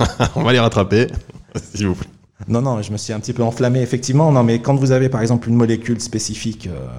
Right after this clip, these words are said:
Speaker 2: que vous voulez doser dans votre produit, euh, si elle est seule ou si elle est, euh, dans un extrait ou si elle est dans un liquide, vous n'allez pas pouvoir la doser de la même manière.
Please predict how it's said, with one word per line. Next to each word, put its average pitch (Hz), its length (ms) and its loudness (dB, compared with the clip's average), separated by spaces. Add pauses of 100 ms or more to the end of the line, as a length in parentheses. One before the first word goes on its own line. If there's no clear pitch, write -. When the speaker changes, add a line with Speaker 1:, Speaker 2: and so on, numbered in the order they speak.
(100)
Speaker 2:
que - 80 -10
vous 92 140 -10
voulez 104 180 -4
doser 107 280 -2
dans 101 100 -2
votre 90 180 -6
produit, 127 380 -2 (440)
euh, 98 120 -4
si 139 200 -2
elle 127 120 4
est 120 60 2
seule 117 420 -2
ou - 80 -10
si - 180 -4
elle 107 160 -2
est, 104 180 -2
euh, 80 200 -4
dans 95 200 -4
un 101 80 0
extrait 107 420 -2
ou 90 60 -6
si - 140 -6
elle 101 80 -2
est 90 40 -4
dans 95 200 -2
un 90 60 0
liquide, 104 520 -2
vous 90 100 -8
n'allez 101 200 -4
pas 135 220 -4
pouvoir 110 260 -2
la 95 120 0
doser 113 500 -2 (320)
de 95 80 -8
la 107 100 2
même 113 160 4
manière. 101 300 0